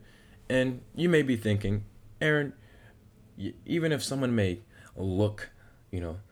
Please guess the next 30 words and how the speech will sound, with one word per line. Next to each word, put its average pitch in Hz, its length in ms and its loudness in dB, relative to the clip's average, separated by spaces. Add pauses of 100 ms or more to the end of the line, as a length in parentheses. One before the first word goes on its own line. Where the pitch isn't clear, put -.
(120)
how 160 100 -6
do 165 60 -2
you 151 80 0
know 139 140 0
that 123 180 2
they, 95 140 -2
uh, 92 260 -8
what, 110 220 0
what 151 100 4
does 151 120 2
someone 117 340 2
look 101 220 0
like, - 320 -8 (380)
you 95 100 -4
know, 85 160 -4
that 80 220 -6
looks 98 260 -8
like, 80 260 -8
what 120 100 -2
does 127 100 -2
a 120 60 0
person 101 400 0
that 90 100 -2
has 92 180 -2
a 87 60 -2
rough 87 160 -6
go 87 160 -4
of 71 100 -6
it - 160 -12
look - 180 -2